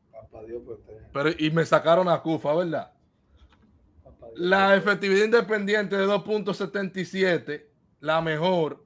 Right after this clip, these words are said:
Speaker 2: desde mil novecientos veinte, la de Kershaw. Sigue la temática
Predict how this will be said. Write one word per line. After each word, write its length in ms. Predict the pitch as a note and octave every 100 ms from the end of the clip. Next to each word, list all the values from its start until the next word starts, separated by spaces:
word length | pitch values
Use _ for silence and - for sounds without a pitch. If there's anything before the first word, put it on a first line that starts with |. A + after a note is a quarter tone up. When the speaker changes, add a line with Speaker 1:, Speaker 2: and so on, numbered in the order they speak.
| _
Speaker 2:
desde 280 | C#3+ D3+ D3
mil 120 | E3+
novecientos 520 | F#3 E3 F3+ E3+ E3
veinte, 300 | E3+ D#3 D#3+
la 120 | E3
de 140 | E3 C#3+
Kershaw. 500 | E3+ F#3 E3 A#2+ G2 _ _ _ _
Sigue 340 | - D3 E3 E3+
la 160 | E3+
temática 760 | E3 D#3 F3 E3+ D#3 D3 -